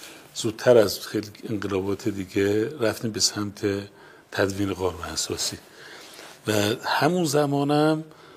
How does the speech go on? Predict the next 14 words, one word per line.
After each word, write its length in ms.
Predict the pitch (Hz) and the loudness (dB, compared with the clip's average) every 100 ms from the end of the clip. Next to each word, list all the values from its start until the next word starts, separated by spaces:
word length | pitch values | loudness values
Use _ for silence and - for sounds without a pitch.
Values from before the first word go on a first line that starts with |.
| - - | -18 -8
در 120 | 113 | -6
واقع 300 | 120 117 147 | -4 -2 -2
ایشون 260 | 143 - 156 | -2 -4 -6
تعریفی 520 | - 127 131 131 139 | -6 -4 -4 -4 -6
که 220 | 131 123 | -4 -2
ارائه 320 | 110 110 107 | -2 -2 -2
می‌داد 360 | 110 107 104 101 | -4 -2 -2 -2
از 340 | 98 92 - - - - - _ _ 113 | -6 -8 -12 -14 -20 -20 -20 _ _ -8
ولی 280 | 98 107 | -4 -2
فقیه 420 | 95 - 104 107 95 | -2 -4 -6 -4 -4
و 60 | |
از 260 | 95 92 104 | -4 -6 -4
نقش 340 | 104 107 - | -4 -2 -4
خودش، 760 | 117 - 107 113 123 131 131 | -2 -2 0 2 2 2 -2